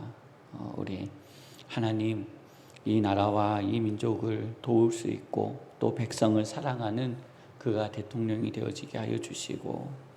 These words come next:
또 이제 그 방송에 나와서 서로 토론들을 하잖아요. 이제 자기 공약을 가지고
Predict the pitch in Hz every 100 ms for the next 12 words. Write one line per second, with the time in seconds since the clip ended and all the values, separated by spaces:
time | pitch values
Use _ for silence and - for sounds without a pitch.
0 | - - - - - 113 120 135 117 123
1 | 123 - - - - - - - - -
2 | - - 120 117 147 139 147 147 135 110
3 | 113 117 117 110 110 110 147 143 127 127
4 | - 180 180 165 120 120 139 147 123 110
5 | 98 104 104 120 139 95 - 110 117 110
6 | 113 120 120 110 107 - 101